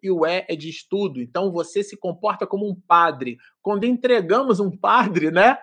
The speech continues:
que é a palavra padre, é, é, em latim significa pai, né, o pai da igreja, considerando a igreja como egrégia de reuniões de fiéis, quando nós fidelizamos a nós mesmos no compromisso, esses espíritos devolvem pra nós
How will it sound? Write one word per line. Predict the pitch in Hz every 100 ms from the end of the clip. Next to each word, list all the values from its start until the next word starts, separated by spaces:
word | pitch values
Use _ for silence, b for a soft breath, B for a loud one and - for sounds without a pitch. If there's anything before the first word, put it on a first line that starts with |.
| _
que | -
é | 147
a | 151
palavra | 143 151 151 147 139
padre, | - 156 151 143 139 139
é, | 139 131 127 123 123 123 -
é, | 127 123 143
em | 139
latim | 135 - 185
significa | 175 143 139 - 139
pai, | - 165 214 214
né, | 147
o |
pai | - 165 185 202
da | 151
igreja, | 135 147 196 240 156 139 B B B - 131
considerando | - 165 170 160 170
a | 165
igreja | 143 147 180 170
como | - 156
egrégia | 143 127 151 190 185 151
de | 151
reuniões | 147 147 143
de |
fiéis, | 160 277 208 214 247 - b b
quando | - 247 240
nós | 233 214 254 254
fidelizamos | - - 339 392 269 277 277 247 156 190 262 247 208
a | 185
nós | 175 196 196
mesmos | 165 175 170 160 156 156
no | 165
compromisso, | 208 233 320 349 294 285 392 381 _ -
esses | 285 233 240
espíritos | 262 302 - 214 233 226 214 185
devolvem | 254 202 160 165 165 202
pra | 208 311
nós | 302 226 240